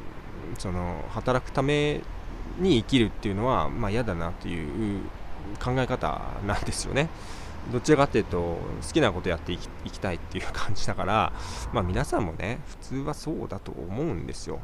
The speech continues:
とはいえ、何やったらいいか見つからないとか、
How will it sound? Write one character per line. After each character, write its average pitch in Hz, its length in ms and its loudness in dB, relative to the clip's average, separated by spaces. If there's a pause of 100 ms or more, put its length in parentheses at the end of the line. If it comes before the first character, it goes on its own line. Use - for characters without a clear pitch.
と 190 100 2
は 110 120 4
い 85 120 -2
え、 107 60 -2
何 104 240 -2
や 90 80 -2
っ 80 40 -10
た - 180 -8
ら 87 80 -6
い 110 200 -4
い 95 40 -8
か 85 200 -6 (140)
見 95 140 -6
つ - 100 -8
か 113 120 -2
ら 110 100 -2
な 117 120 -2
い 101 80 -4
と - 120 -8
か、 90 340 -2